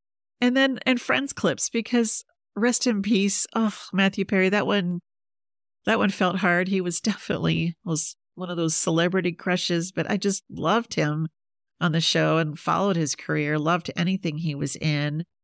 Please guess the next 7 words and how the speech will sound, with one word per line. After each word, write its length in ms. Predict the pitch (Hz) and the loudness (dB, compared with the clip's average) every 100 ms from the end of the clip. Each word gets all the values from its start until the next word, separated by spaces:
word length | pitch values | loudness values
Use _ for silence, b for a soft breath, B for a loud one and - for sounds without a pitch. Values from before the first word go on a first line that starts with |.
| _ _ _ | _ _ _
And 160 | 190 170 | 0 2
so 200 | - 175 | 2 2
watching 720 | 165 156 156 160 190 - 175 | 0 -2 0 2 0 -2 -2
these 260 | 156 156 - | -2 -2 -4
Friends 520 | - 151 156 160 165 | -2 0 0 0 -4
clips 720 | - 151 147 - - - - | -2 0 0 0 -2 0 0
too, 600 | - - 214 202 147 156 | -2 0 2 2 0 -4